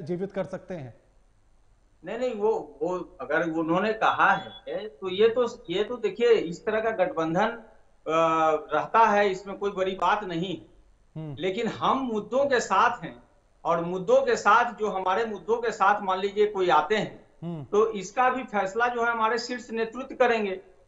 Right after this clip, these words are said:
Speaker 2: महागठबंधन दल के जो शीर्ष नेतृत्व हैं, वो इन सब बातों को देख रहे हैं।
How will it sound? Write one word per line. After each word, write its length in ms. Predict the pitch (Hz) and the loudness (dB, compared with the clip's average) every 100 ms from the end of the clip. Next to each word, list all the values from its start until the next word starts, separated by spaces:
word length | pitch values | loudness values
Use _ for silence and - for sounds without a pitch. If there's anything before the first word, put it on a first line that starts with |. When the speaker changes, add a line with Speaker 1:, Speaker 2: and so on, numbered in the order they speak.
| _ 147 | _ 0
Speaker 2:
महागठबंधन 800 | 151 170 175 180 180 185 226 220 | 2 4 2 0 -4 -2 -2 0
दल 160 | 202 | -2
के 140 | 196 214 | -2 -2
जो 140 | 202 | -2
शीर्ष 340 | - 185 180 | -4 -8 -8
नेतृत्व 600 | 175 170 170 180 208 156 | -6 -6 -4 -4 -4 -2
हैं, 60 | 160 | 0
वो 200 | 226 233 | 4 6
इन 140 | 254 | 6
सब 200 | 247 240 | 2 0
बातों 320 | 220 226 240 262 | 4 2 2 -2
को 140 | 254 | 0
देख 280 | 226 277 269 | 2 2 4
रहे 260 | 247 226 | 4 4
हैं। 320 | 196 180 - | 0 -2 -6